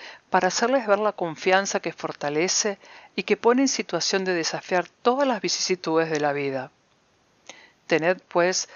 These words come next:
fe en todo lo que ella tiene de bueno y hermoso, en su pureza y en su razonamiento. No admitáis la fe sin comprobación, hija ciega de la oscuridad.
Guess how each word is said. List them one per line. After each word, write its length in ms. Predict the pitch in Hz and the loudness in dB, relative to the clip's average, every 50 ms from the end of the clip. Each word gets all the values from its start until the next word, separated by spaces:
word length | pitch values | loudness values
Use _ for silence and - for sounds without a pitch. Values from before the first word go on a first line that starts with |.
| - - - - _ | -20 -20 -20 -20 _
fe 400 | - - - - 220 220 233 - - _ _ | -16 -6 0 2 2 2 2 0 -4 _ _
en 160 | - 202 196 | -6 -6 -6
todo 260 | 185 - - 294 302 302 | -6 -4 -4 -2 0 2
lo 160 | 277 254 - | 2 2 2
que 80 | - | 2
ella 200 | 214 - - 208 | 2 2 2 0
tiene 280 | - - 185 170 185 180 | 0 0 0 0 0 0
de 140 | 170 165 156 | -2 -2 -2
bueno 400 | 151 165 180 208 226 262 277 254 | -2 -2 -4 -2 0 0 0 2
y 60 | 208 | 2
hermoso, 600 | 185 170 170 160 147 139 135 - - - 151 - - - - - - - - - - - - - | 2 0 0 -4 -8 -8 -6 -6 -6 -6 -8 -10 -12 -18 -20 -20 -20 -20 -20 -20 -20 -16 -10 -8
en 100 | - 160 | -6 -6
su 160 | - - 165 | -6 -6 -8
pureza 500 | - - 160 156 185 208 220 - - 233 | -8 -6 0 2 4 4 4 4 2 0
y 40 | 220 | 0
en 100 | 196 175 | 0 -2
su 140 | - - 180 | -4 -4 -4
razonamiento. 920 | 165 165 - - 175 160 156 151 151 143 143 139 131 131 - - 131 - _ _ _ _ _ _ _ _ _ - - - - - - - _ | -4 -4 -4 -4 -4 -4 -4 -4 -4 -4 -6 -6 -8 -8 -10 -10 -12 -12 _ _ _ _ _ _ _ _ _ -20 -20 -20 -20 -20 -20 -18 _
No 100 | - 190 | 0 2
admitáis 480 | 220 233 254 262 254 - 233 220 220 220 | 2 4 2 0 2 4 6 6 6 6
la 140 | 214 202 185 | 4 2 2
fe 180 | - - 202 | 0 0 -2
sin 180 | 185 - 226 208 | 0 0 -2 -2
comprobación, 920 | 185 185 175 - - 170 165 156 156 - - - 190 175 147 147 139 147 175 - _ _ _ _ - | 0 -2 -2 0 -2 -2 -2 0 0 0 0 0 0 0 0 -2 -6 -12 -16 -20 _ _ _ _ -6
hija 260 | - 190 - - 214 180 | -4 -4 -2 -2 -2 -2
ciega 360 | - - - 190 196 220 220 | 0 0 0 2 2 2 4
de 80 | 208 175 | 4 2
la 80 | 165 | 2
oscuridad. 600 | 151 - - - 165 156 147 143 139 131 131 135 | 0 -4 -6 -6 -4 -2 0 0 0 -2 -2 -6